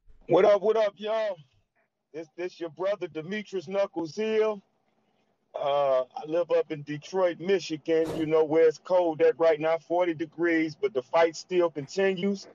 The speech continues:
I'm, uh, the lead organizer for the Restoration of Good Time campaign in Michigan, as well as the lead organizer for the shutdown of Huron Valley Women's Correctional Facility in Michigan,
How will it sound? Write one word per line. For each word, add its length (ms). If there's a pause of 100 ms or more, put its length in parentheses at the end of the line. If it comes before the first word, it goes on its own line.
(360)
I'm, 240
uh, 140
the 80
lead 320
organizer 680
for 140
the 80
Restoration 600
of 100
Good 180
Time 300
campaign 640
in 180
Michigan, 600 (420)
as 240
well 280
as 80
the 100
lead 340
organizer 640
for 160
the 60
shutdown 580
of 80
Huron 460
Valley 260
Women's 320
Correctional 520
Facility 520
in 140
Michigan, 480